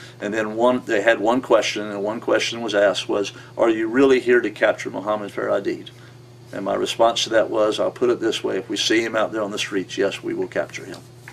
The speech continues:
In the conversation, we all get off, and we move into a hangar that, uh, we had to clean all the rats and everything out of it first, but we got that done,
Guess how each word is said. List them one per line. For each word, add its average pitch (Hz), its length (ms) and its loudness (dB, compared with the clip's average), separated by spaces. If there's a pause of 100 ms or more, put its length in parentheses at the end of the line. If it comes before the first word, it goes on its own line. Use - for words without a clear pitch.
(480)
In 101 180 -6
the 101 80 -8
conversation, 98 640 -4 (580)
we 117 160 6
all 123 160 8
get 131 160 6
off, 147 380 2 (500)
and 101 200 -8
we 107 120 -6
move 123 260 2
into 123 240 4
a 107 60 4
hangar 147 400 2 (480)
that, 104 360 -2
uh, 104 360 4
we 107 140 -2
had 117 160 2
to - 60 -2
clean 117 240 -4
all 113 160 6
the 98 100 2
rats 113 400 4
and 95 240 -10 (340)
everything 110 380 -2
out 107 160 2
of 110 120 2
it 95 100 -4
first, 151 300 2
but - 120 -6
we 101 80 -4
got 107 200 2
that 123 200 4
done, 147 260 2